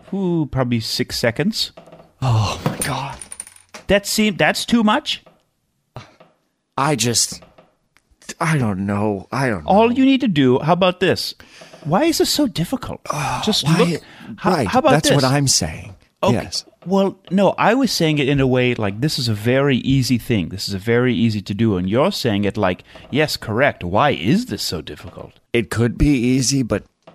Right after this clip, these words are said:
Speaker 2: y-, you know, you'll have to go. Do you, you're not even holding the measuring tape. You'll have to go find the measuring
Speaker 1: It's
Speaker 2: tape.
Speaker 1: literally in my pocket.
Speaker 2: And then, oh, well, that's, okay.
Speaker 1: What?
Speaker 2: I guess that's closer.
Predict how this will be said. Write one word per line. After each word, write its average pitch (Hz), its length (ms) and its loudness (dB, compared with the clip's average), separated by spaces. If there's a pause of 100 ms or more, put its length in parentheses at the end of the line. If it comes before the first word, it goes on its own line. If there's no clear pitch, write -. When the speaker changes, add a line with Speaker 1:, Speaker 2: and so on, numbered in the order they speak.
(380)
Speaker 2:
y-, - 220 -10
you 95 240 -6
know, 131 300 0
you'll 131 200 4
have 135 220 0
to 127 60 -2
go. 127 180 2
Do 117 160 -2
you, 147 140 -2
you're 127 180 -2
not 151 180 4
even 143 180 2
holding 123 460 2
the 120 80 2
measuring 85 560 0
tape. - 160 -6
You'll 113 180 2
have 113 220 -8
to 120 100 -4
go 107 220 2
find 110 520 0
the 107 140 2
measuring 85 520 0
Speaker 1:
It's - 200 0
Speaker 2:
tape. 78 120 0
Speaker 1:
literally 190 520 2
in 170 80 2
my 160 120 2
pocket. - 360 -8
Speaker 2:
And 90 120 0
then, 101 220 2 (1300)
oh, 104 100 0
well, 104 160 2
that's, 110 420 0 (1040)
okay. 85 360 -2 (520)
Speaker 1:
What? 151 140 0
Speaker 2:
I 120 40 2
guess 104 160 0
that's - 380 -8
closer. 76 600 -4